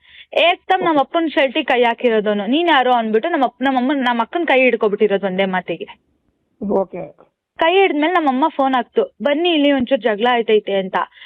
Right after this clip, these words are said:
Speaker 1: ನಾವ್ ಬಂದ್
Speaker 2: ಓಕೆ.
Speaker 1: ಕೇಳಿದ್ವಿ, "ನೀವ್ ಕೊಡ್ಬೇಕಾದ್ರೆ ರೂಲ್ಸ್ ಬುಕ್ ಅಲ್ಲಿ ಇದ್ಯಾ? ಯಾವ್ ಕಡೆ
Speaker 2: ಓಕೆ.
Speaker 1: ಇದೆ? ಏನಾರ ಫ್ರೀ ಆಗಿ ರೂಮ್ ಕೊಟ್ಟಿದ್ಯಾ ನೀನು ಕ್ಲೀನ್ ಮಾಡ್ಕೊಡಕ್ಕೆ?"
Speaker 2: ಓಕೆ.
Speaker 1: ಇಲ್ಲ, ನಮ್ಮ ಅಕ್ಕ ಅದ್ನೂ ಹೇಳಿದಾಳೆ,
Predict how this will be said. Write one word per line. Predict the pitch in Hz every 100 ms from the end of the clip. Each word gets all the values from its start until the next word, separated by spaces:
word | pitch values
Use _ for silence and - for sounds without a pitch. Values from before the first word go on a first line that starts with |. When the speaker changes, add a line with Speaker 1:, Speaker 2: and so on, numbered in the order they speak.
| -
Speaker 1:
ನಾವ್ | 302 370
ಬಂದ್ | 294 330
Speaker 2:
ಓಕೆ. | 294
Speaker 1:
ಕೇಳಿದ್ವಿ, | 262 277 214 202 - _ _ _
"ನೀವ್ | 247 277
ಕೊಡ್ಬೇಕಾದ್ರೆ | - 240 240 302 262 294
ರೂಲ್ಸ್ | 262 262 -
ಬುಕ್ | 226 254
ಅಲ್ಲಿ | 254
ಇದ್ಯಾ? | 208 180 190 190 170 - _ _ -
ಯಾವ್ | 233 254 330
ಕಡೆ | 269 226
Speaker 2:
ಓಕೆ. | 240
Speaker 1:
ಇದೆ? | 226 208
ಏನಾರ | 277 285 294
ಫ್ರೀ | 262 262
ಆಗಿ | 294
ರೂಮ್ | 240 247
ಕೊಟ್ಟಿದ್ಯಾ | 226 208 202 220
ನೀನು | 202 240
ಕ್ಲೀನ್ | 247 247 240
ಮಾಡ್ಕೊಡಕ್ಕೆ?" | 208 208 185 185 220 226 165 _ _ _ _ _ _ _
Speaker 2:
ಓಕೆ. | 285 180 127 113 - _ -
Speaker 1:
ಇಲ್ಲ, | 320 359
ನಮ್ಮ | 320 285
ಅಕ್ಕ | 226 339
ಅದ್ನೂ | 285 240
ಹೇಳಿದಾಳೆ, | 320 294 277 269 240 - -